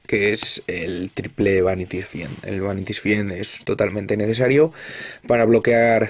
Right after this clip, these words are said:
a tu oponente la invocación especial. Una vez que tienes esto y lo tienes protegido, ya te da igual. El combo más tocho sería Vanity's Fiend y, y tener, pues, el, la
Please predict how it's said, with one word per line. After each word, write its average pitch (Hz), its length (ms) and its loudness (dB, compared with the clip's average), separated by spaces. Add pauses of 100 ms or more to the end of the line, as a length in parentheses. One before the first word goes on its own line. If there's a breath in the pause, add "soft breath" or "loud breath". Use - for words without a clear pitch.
(120)
a 110 120 -4
tu 117 120 4
oponente 113 500 4
la 104 80 2
invocación - 420 -4
especial. - 400 -14
Una 113 200 0
vez 113 120 2
que 120 80 0
tienes 113 300 2
esto 110 420 6
y 107 100 6
lo 104 120 4
tienes 107 200 -2
protegido, 110 600 4
ya 98 420 0
te 95 140 -4
da - 180 -6
igual. - 280 -8 (540 loud breath)
El 110 120 2
combo 127 200 6
más 113 200 2
tocho 131 340 4
sería 110 300 4
Vanity's 107 360 0
Fiend 127 440 4 (480 loud breath)
y, 117 400 6 (1300)
y 123 140 0
tener, 113 580 2
pues, 110 400 4
el, 104 440 4
la 107 180 2